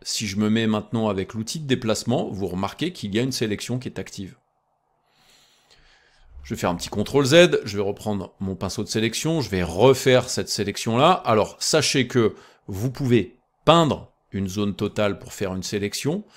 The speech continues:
mais vous pouvez aussi peindre de cette manière-là, et vous pouvez fermer votre zone de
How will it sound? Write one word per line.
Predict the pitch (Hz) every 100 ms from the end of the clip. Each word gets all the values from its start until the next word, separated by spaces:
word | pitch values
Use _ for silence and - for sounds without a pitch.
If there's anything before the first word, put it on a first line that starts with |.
| - - _
mais | 113 123
vous | 131
pouvez | 127 135 127 127
aussi | 123 - 120 104 _ _ -
peindre | 113 135 185 101 82 _ _
de | 104
cette | 98 95 -
manière-là, | 101 95 95 95 107 185 - - _ -
et | 107
vous | 113
pouvez | 110 120 107 107 101
fermer | - - - 190 170 151 131 117 - _ _ 113
votre | 101 98 - 95 101 90 _ _ _ _ _ _ _ _ _ _ _ -
zone | 107 156 151 - _ _ _ - _ -
de | 101 98 104